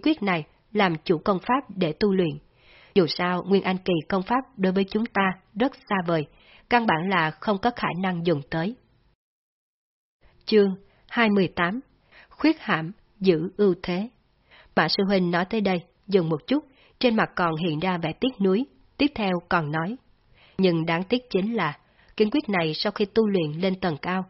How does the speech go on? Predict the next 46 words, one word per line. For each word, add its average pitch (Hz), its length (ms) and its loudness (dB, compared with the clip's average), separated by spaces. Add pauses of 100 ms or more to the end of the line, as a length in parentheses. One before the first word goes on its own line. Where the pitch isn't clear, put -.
(280)
có 233 100 2
khuyết 294 260 -4
điểm 165 200 0
không - 260 -4
thể 180 140 -4
chịu 170 240 0
được. 165 260 -2 (420)
Theo 247 120 -2
tầng 196 260 0
thứ 226 100 0
tư 190 300 0
bắt 240 220 -2
đầu 165 240 0 (160)
lấy 185 320 0
Thanh 190 220 -2
Nguyên 180 200 2
Kiếm 190 200 0
Quyết 302 180 0 (180)
làm 180 240 0 (160)
công 190 200 -2
pháp, 269 200 -4 (480)
về 190 160 0
sau 190 320 -2 (200)
khi 254 120 0
thổ 208 140 -4 (120)
nạp - 240 -2
thiên 202 200 2
địa 175 160 2
linh 185 140 -2
khí 202 280 -4 (300)
thì 196 160 2
cách 277 200 -2
vài 180 220 0
ngày 165 220 -4 (220)
sẽ - 240 -4
xuất - 140 -2
hiện 175 340 0
hiện 170 220 0
tượng 160 240 -2
tán 190 340 -4
công 190 160 2
kỳ 175 220 -2
quái, 185 340 -4 (400)
pháp 294 200 -2
lực 202 220 2
lấy 180 200 -2